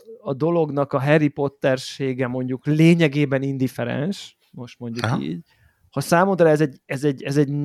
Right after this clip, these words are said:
Speaker 1: ez egy értékelhető játék, tehát hogy nem rettenet, hanem egy értékelhető játék,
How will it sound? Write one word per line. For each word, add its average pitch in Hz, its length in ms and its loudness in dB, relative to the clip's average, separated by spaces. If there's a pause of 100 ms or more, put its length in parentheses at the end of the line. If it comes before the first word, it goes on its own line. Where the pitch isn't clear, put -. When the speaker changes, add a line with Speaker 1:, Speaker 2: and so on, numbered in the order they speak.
(140)
Speaker 1:
ez 143 120 -6
egy 143 200 -2
értékelhető 147 920 2
játék, 127 440 0
tehát 135 180 -4
hogy 139 140 -6
nem 147 320 -2
rettenet, 135 720 -2
hanem 135 280 -8
egy 131 180 -6
értékelhető 139 760 -2
játék, 160 300 -6